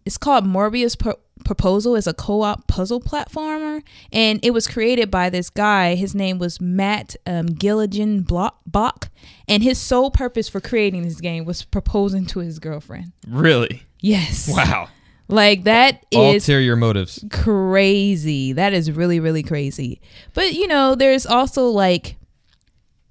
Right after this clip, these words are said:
Speaker 1: ways, uh, where you can just create it through, like,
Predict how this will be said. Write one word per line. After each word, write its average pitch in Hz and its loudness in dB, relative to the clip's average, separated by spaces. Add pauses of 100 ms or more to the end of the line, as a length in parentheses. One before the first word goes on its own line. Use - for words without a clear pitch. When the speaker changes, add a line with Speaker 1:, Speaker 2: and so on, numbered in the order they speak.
(120)
Speaker 1:
ways, 202 4
uh, 180 2 (200)
where 202 0
you 214 2
can 220 4
just 208 2
create 196 2
it 190 0
through, 202 2
like, 185 0